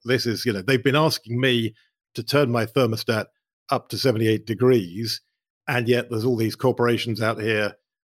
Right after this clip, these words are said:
wasting all this money, wasting all this energy by leaving these lights blazing. Um, this feels really unfair." The, she used the analogy of the, um, of plastic straws. She said this is like a kind of a plastic straw type solution to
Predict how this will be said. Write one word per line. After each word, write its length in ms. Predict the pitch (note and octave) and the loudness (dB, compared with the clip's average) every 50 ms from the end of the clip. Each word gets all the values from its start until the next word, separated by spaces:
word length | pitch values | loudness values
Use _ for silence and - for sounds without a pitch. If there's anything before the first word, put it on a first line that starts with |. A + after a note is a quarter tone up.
| _ _ - | _ _ -4
wasting 400 | G#2+ B2+ B2 - - - A2+ G2 | -2 -2 -2 -2 -2 -4 -4 -4
all 120 | G#2+ G2+ | -4 -6
this 160 | G2+ G2+ - | -6 -8 -8
money, 360 | - A#2 A#2 A2+ A2 G#2+ G#2 G2 | -6 -6 -4 -4 -4 -4 -4 -4
wasting 400 | G2 A#2 B2 A2+ - - A2 A2+ | -2 -2 -2 -2 -4 -6 -6 -6
all 60 | A2 | -4
this 180 | G#2+ F#2+ - | -6 -4 -4
energy 300 | A#2 A2+ G#2+ F#2+ G2+ G#2+ | -4 -4 -4 -4 -6 -8
by 200 | G2 - G#2 G#2 | -8 -6 -6 -8
leaving 340 | G2+ G2+ A2+ A2+ G#2 G#2+ G#2 | -6 -4 -4 -4 -4 -6 -6
these 220 | G#2 G2+ G2 F#2 G2+ | -8 -8 -8 -8 -6
lights 320 | A2 G#2 G2+ G2 - - - _ - | -6 -6 -6 -6 -8 -14 -16 _ -6
blazing. 720 | A#2 A#2 B2 B2 A2+ A2 F2+ G2 F#2 F2 _ G#2 A2 A2+ A2+ _ _ _ _ _ _ _ _ _ _ | -2 0 0 0 0 -2 -6 -10 -14 -16 _ -14 -12 -12 -14 _ _ _ _ _ _ _ _ _ _
Um, 520 | - A#2 A#2 A#2 A2+ A2 G#2+ G#2+ G#2 G2 - _ _ _ _ _ _ | -4 -2 0 0 0 0 0 -2 -2 -4 -6 _ _ _ _ _ _
this 200 | - C3 A2 - | -2 -2 -2 -2
feels 420 | - - B2+ A2+ A2 G#2+ G2 E2 G2 | 0 2 2 2 2 2 0 -2 -4
really 220 | G#2+ G#2+ G2 G#2 | -4 -4 -2 -4
unfair." 540 | G2+ G2+ F#2+ - - C3+ C3 B2 A#2+ A2+ G#2 A2 A#2 A#2 | -4 -6 -6 -2 0 2 2 2 2 0 -2 -6 -12 -8
The, 140 | - B2 C3 | -4 -4 -2
she 160 | A#2 - C#3+ | 0 2 2
used 200 | C#3 D3 D3+ A#2+ | 4 4 4 4
the 80 | B2 C3+ | 2 2
analogy 480 | B2+ B2+ C3 C3 B2 A2 A2 A#2 A2+ A2+ | 2 2 2 0 0 0 0 0 0 0
of 180 | A2 F#2+ - | 0 -2 -2
the, 300 | - A#2 G#2+ G#2+ G#2+ G#2+ | -4 -2 -2 -2 -2 -2
um, 280 | G#2+ G#2+ G#2 G#2 G#2 G2+ _ _ - - - _ _ _ B2+ | -4 -4 -4 -6 -8 -10 _ _ -20 -20 -20 _ _ _ -10
of 80 | - | -4
plastic 300 | - D3+ B2 - C3 - | -2 -2 -2 -2 -4 -8
straws. 420 | - - D#3 D3 B2+ G2+ F#2+ F2 - | -4 0 2 2 4 2 0 -4 -6
She 120 | - B2 | -6 -4
said 220 | G#2+ C3 A#2 A2 G2+ | -2 -2 -2 -2 -4
this 160 | A#2 A2+ A2 | -6 -6 -6
is 160 | A2 G2+ F#2 | -6 -6 -4
like 200 | A#2+ A#2 A2 G2 | -4 -4 -4 -4
a 80 | A2 - | -6 -8
kind 180 | - A2+ A2 | -6 -6 -4
of 60 | G#2 G#2 | -4 -6
a 60 | - | -6
plastic 440 | - - C#3 B2 - - A#2+ - - | -6 -6 -6 -6 -6 -8 -10 -12 -12
straw 600 | - - - - - _ - B2+ A#2+ A2 G#2+ G#2 | -14 -16 -18 -20 -10 _ -2 0 0 0 -2 -4
type 380 | - - - A#2 G#2 - - | -6 -6 -6 -6 -6 -8 -10
solution 600 | - - - A2 G2 A#2 A#2 G2+ - - G2+ G2 - | -12 -10 -10 -6 -4 -4 -4 -4 -6 -10 -10 -12 -10
to 300 | - - A2 G#2+ G#2 F#2+ | -10 -8 -6 -6 -8 -8